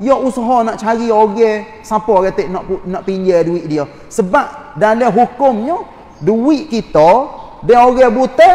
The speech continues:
duit hak tu, tu tak boleh kira zakat. Tak ada kena bayar zakat, eh? Hak ni dah ni, orang duk liang zakat ni, tak save keluar zakat, wi buta kat orang, wi buta, wi buta,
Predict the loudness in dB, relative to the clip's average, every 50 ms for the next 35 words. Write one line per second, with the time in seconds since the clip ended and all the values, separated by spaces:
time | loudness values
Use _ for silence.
0 | 4 0 -6 -12 -14 -16 -18 -20 -20 -20 -10 -4 -2 0 2 2 0 0 -2 -2
1 | -2 -2 -4 -4 -8 -18 -20 -20 -10 -6 -6 -4 -2 -4 -4 -4 -2 -2 -2 0
2 | 0 -2 -2 -2 -4 -4 -2 0 0 0 0 -2 -2 -2 -6 -6 -6 -10 -20 -20
3 | -20 -20 -20 -20 -20 -20 -20 -20 -20 _ -20 _ _ _ -20 _ -20 _ _ _
4 | _ _ -20 _ -8 -8 -4 -4 -4 -4 -2 -2 -2 0 0 0 0 0 0 0
5 | -2 -6 -6 -10 -14 -16 -20 -20 -20 -20 -20 -20 -20 -20 -20 -20 -20 -18 -6 -4
6 | -4 -2 0 -2 0 2 0 0 0 2 2 2 2 4 2 2 0 0 -2 0
7 | 0 2 0 0 2 0 0 0 2 0 -2 -2 -2 -6 -10 -10 -14 -16 -20 -20
8 | -20 -20 -20 -20 -20 -18 -10 -8 -6 -6 -6 -6 -8 -8 -6 -6 -6 -4 -2 -2
9 | -2 -2 -2 -2 -4 -4 -4 -6 -6 -6 -6 -16 -20 -20 -20 -20 -20 -20 -20 -18
10 | -10 -8 -6 -4 -4 -4 -4 -4 -4 -2 -2 -2 -2 -2 -4 -4 -2 -2 -2 -2
11 | -2 -2 -2 -2 -2 -2 -2 0 -2 0 0 0 -2 -2 -4 -4 -2 -2